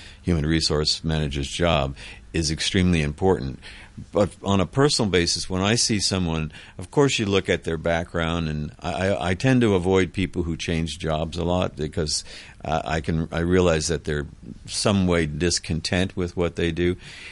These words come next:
But I also look for their enthusiasm for the job more, more so than just their sort of, uh, achievements in the past. If they,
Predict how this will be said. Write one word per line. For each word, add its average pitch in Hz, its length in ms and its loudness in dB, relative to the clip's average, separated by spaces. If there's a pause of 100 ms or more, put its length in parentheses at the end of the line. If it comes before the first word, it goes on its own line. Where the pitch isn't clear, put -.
(160)
But 90 100 4
I 95 100 6
also 113 300 4
look 95 260 0
for 87 160 -4
their 80 160 0
enthusiasm 78 1080 -2
for - 180 -8
the 73 120 -6
job 73 340 -2
more, 78 460 -2
more 85 280 0
so 87 260 0
than 73 240 -2
just 80 260 -2
their 73 280 -2 (360)
sort 78 320 0
of, 69 320 -4
uh, 73 220 0
achievements 73 680 -2
in 73 100 -2
the 71 60 -2
past. 73 420 2
If 78 100 -4
they, 95 240 4